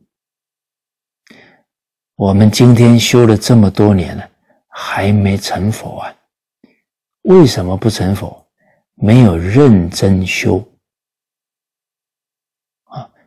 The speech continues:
修是修了，展开经典看一看，比对一下，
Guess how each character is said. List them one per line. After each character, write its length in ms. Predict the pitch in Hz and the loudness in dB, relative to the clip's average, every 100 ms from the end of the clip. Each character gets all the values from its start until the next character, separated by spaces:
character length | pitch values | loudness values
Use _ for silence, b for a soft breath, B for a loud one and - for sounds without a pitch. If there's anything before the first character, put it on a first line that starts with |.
| - | -12
修 320 | - 156 160 | -2 2 4
是 160 | 151 | 2
修 300 | 135 - 131 | 0 2 2
了， 180 | 117 - _ _ _ _ _ _ _ _ | 2 -2 _ _ _ _ _ _ _ _
展 340 | - 95 87 | -6 -4 -4
开 240 | 85 113 113 | -4 0 0
经 240 | - 117 | 4 4
典 220 | 110 80 76 | 4 0 -8
看 220 | - 98 | -8 -8
一 60 | 85 | -8
看， 260 | - 101 _ _ _ _ _ _ | -10 -12 _ _ _ _ _ _
比 220 | - 80 | -8 -4
对 240 | 123 120 | 0 2
一 80 | 92 | 2
下， 260 | 85 98 | -4 -8